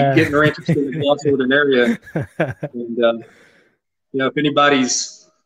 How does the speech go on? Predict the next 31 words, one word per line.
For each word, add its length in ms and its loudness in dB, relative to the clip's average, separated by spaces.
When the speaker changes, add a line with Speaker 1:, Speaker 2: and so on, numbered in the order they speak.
Speaker 1:
you 140 -2
know, 200 2
knows 240 0
how 140 4
to 100 0
translate 500 0
Latin 320 -2
and 100 -4
is 60 -4
Speaker 2:
Mm-hmm. 120 2
Speaker 1:
interested 380 0
in, 260 -2
in, 220 -6
uh, 260 0
a 40 -16
translation 520 -2
project, 380 0
there's 160 -6
a 40 -6
lot 260 0
of 80 -4
the 40 -8
Glossa 340 -2
Ordinaria 600 0
that, 200 -10
that 140 -14
can 100 -16
be 100 -10
translated. 560 -8
Speaker 2:
That's 100 -20
true. 320 -8